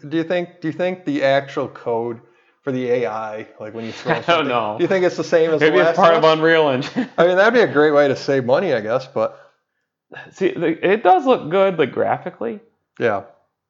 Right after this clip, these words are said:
Speaker 2: But, like, I, I don't, I honestly don't, I don't know what Sony, and it's probably gonna do really well again.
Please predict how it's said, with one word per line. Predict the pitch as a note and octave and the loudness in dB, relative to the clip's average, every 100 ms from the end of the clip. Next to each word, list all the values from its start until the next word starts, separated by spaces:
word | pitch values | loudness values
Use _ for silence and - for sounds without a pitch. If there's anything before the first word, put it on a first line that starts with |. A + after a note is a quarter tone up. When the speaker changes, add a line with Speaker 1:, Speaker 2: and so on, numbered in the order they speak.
| - | -4
Speaker 2:
But, | D#3+ | 2
like, | D#3+ C#3+ - - _ _ _ _ _ _ _ _ _ _ _ _ _ _ _ _ | 2 2 -4 -18 _ _ _ _ _ _ _ _ _ _ _ _ _ _ _ _
I, | - - F#3+ | -10 -2 0
I | |
don't, | A#3 - | 0 -2
I | G#3+ | -2
honestly | A3+ A3 A3 - F3 | -2 -2 -2 -4 -6
don't, | C#3 C#3+ C#3 - _ _ _ _ _ _ _ _ _ _ _ _ _ _ _ - | -4 -6 -6 -12 _ _ _ _ _ _ _ _ _ _ _ _ _ _ _ -4
I | F#3+ | -2
don't | A#3+ D3+ | 0 -2
know | D#3 D3+ | -2 0
what | B2+ B2+ | -2 -4
Sony, | - C3 B2+ B2+ A#2+ A2 _ _ _ _ _ _ _ _ | -8 -8 -8 -8 -10 -16 _ _ _ _ _ _ _ _
and | C3+ | -8
it's | C#3 | -6
probably | C#3 E3 D#3+ | -6 -6 -4
gonna | D3+ | -4
do | C#3 C3+ | -4 -4
really | A#2+ A#2+ | -2 -4
well | G#2 F#2+ F#2 | -6 -10 -14
again. | E2+ - | -16 -18